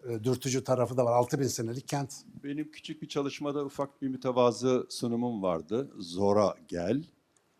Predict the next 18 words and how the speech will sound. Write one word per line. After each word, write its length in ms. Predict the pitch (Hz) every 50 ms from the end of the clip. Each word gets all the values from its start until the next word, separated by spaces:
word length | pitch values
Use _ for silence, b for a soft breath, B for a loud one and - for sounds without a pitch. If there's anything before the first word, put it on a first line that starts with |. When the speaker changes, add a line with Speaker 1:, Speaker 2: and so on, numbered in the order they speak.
| - _
Speaker 2:
ki 300 | - - 147 127 117 - -
zorun 560 | - 92 101 98 98 104 113 123 139 147 - -
üstesinden 720 | 120 107 - - - 104 - - 107 95 92 98 92 85 80
gel. 200 | 80 69 69 - _ -
Zora 280 | 113 110 135 143 156 160
gelmeden 580 | 147 165 160 156 143 131 120 117 113 107 - 104
zora 240 | 104 113 120 120 120
gelmeyi 520 | 113 117 113 113 113 113 113 113 113 113 - -
öğrenemiyor. 600 | 113 107 107 104 107 107 104 87 - - - - - _ _ _ _ _ -
Zorun 80 | - 110
Speaker 1:
Aynen 100 | 107 101 98
öyle. 60 | 90 85
Speaker 2:
üstesinden. 520 | 82 - 101 87 - 104 98 80 76 87 - _ _ _ _ _ _ _ _ _ _ - -
Hedoni 520 | 135 131 131 135 127 120 120 127 131 -
beynin 360 | 117 110 110 104 107 107 107 104
çekirdek 560 | - - 104 98 - 107 101 107 104 - -
merkezi. 640 | 98 95 87 82 - - 78 - - 113 127 143 151 _ _ _ _ _ _ _ _ _ _ _ _ _ _ _ _ _ _ -
Bakıyor, 500 | 113 110 - - 123 113 110 113 123